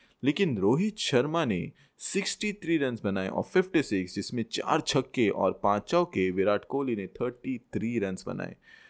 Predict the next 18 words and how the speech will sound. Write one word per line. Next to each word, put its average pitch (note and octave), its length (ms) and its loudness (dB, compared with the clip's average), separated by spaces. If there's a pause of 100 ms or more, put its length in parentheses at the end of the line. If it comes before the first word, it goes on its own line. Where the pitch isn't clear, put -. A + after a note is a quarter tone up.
(360)
वेस्ट A2+ 280 2
इंडीज C#3 260 0
की A2 140 2
बॉलिंग G#2 460 2
कुछ - 260 -4
भी, A2 280 0
अ, F#2 420 -2 (120)
तकलीफ G#2+ 380 0
नहीं G#2+ 240 0
दे G2 120 2
पा F#2+ 180 0
रही F#2+ 220 -2
थी G2 160 -4
इंडिया F#2 200 2
के G2 100 -2
बल्लेबाजों F2+ 560 0
को, - 240 -4
apart E3+ 320 2